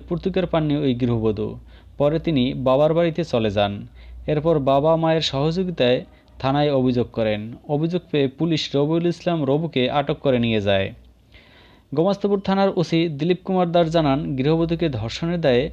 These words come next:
গোমস্তাপুর থানায় একটি মামলা হয়েছে। তিনি আরও জানান, মামলাকারীকে ডাক্তারি পরীক্ষার জন্য চাঁপাইনবাবগঞ্জ জেলা হাসপাতালে পাঠানো হয়েছে।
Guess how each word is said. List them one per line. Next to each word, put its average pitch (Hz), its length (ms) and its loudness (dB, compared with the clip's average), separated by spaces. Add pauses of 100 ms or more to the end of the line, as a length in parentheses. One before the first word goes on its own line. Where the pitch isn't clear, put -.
(140)
গোমস্তাপুর 156 680 -2
থানায় 135 360 2 (340)
একটি - 220 -2
মামলা 131 360 2
হয়েছে। 110 500 -2 (480)
তিনি 165 280 -2
আরও 139 240 2
জানান, 156 420 -2 (400)
মামলাকারীকে 147 680 0
ডাক্তারি 135 420 -2
পরীক্ষার 156 400 -4
জন্য 139 420 -2 (100)
চাঁপাইনবাবগঞ্জ 165 760 -2 (140)
জেলা 156 200 0
হাসপাতালে 160 460 -2
পাঠানো 120 380 0
হয়েছে। 104 460 -2